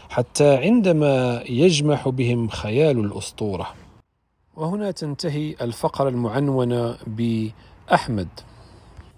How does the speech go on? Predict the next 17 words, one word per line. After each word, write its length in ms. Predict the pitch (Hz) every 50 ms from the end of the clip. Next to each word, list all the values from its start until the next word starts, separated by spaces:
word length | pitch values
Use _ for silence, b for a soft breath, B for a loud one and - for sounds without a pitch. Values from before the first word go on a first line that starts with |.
| _ _ _ _ _ B B B B B B B
وقبل 840 | 170 175 185 190 190 185 185 - - - - - - 220 196 185 185 175
أن 380 | 170 170 165 156 156 147 143
ننهي 320 | 156 160 156 151 135 135 135
هذه 360 | 123 123 131 131 120 120 117
الحلقة 480 | 110 113 - - 135 135 127 - -
القصيرة 640 | 120 - - 113 - - - 135 135 131 123 120 120 - _ _ - _ _ _ _ _ _ _ _ _ _ _ _ _ _ -
أود 340 | 151 185 196 165 139 139 160 156 151 143 139 -
أن 160 | 139 135 127
أذكر 720 | - 127 120 120 135 - _ - - 131 127 127 - - - _ b b b b b b b b -
أن 340 | 135 139 143 147 143 135 123
بسام 480 | 131 127 - - - 180 170 160 135
جرار 840 | 131 117 120 107 104 104 113 123 131 120 104 101 107 120 120 - - - - - - - _ -
في 240 | - - 147 139 123
مقدمة 840 | 120 117 - - - 139 117 110 113 123 123 117 104 - - 110 98
هذا 300 | 95 120 117 110 107 107
الكتاب 600 | 101 95 - - 113 98 - - 127 117 95 92 B B B B B B B B B B B B B B -
أشار 720 | 123 120 - - 170 170 156 151 143 135 131 127 123 -